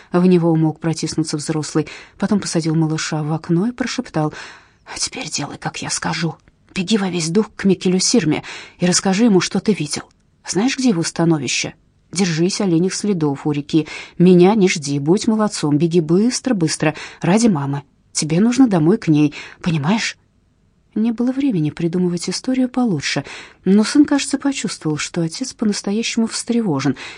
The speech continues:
и по непонятной причине нуждается в его помощи. Он спрыгнул на тонкий наст под стенами церкви и припустил по пологому склону вниз, к закованной в лед реке.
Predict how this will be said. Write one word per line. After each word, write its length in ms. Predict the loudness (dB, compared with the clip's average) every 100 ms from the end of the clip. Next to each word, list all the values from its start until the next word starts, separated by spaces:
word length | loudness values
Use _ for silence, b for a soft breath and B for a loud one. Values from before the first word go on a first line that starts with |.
| B
и 80 | 2
по 80 | 4
непонятной 500 | 4 4 2 4 2
причине 540 | 2 -2 -2 0 2
нуждается 580 | 2 0 -2 -4 -4 -2
в 40 |
его 180 | 0 -2
помощи. 560 | -4 -2 0 0 -2 -6 B B B B
Он 100 | 0
спрыгнул 420 | 2 2 6 6
на 140 | 6 4
тонкий 360 | 2 2 2
наст 440 | 4 4 0 -6 -4
под 140 | -4
стенами 440 | 0 4 6 6
церкви 500 | 2 0 -2 0 -2 B B B -6
и 80 |
припустил 680 | -4 4 2 4 0 2 0 0
по 100 | -2
пологому 540 | -2 0 0 2 2
склону 420 | 0 -2 0 2
вниз, 460 | 2 2 2 0 -8
к 100 | -4
закованной 500 | -6 -2 0 2 2
в 60 |
лед 260 | 0 -2 -2
реке. 340 | -4 -2 -4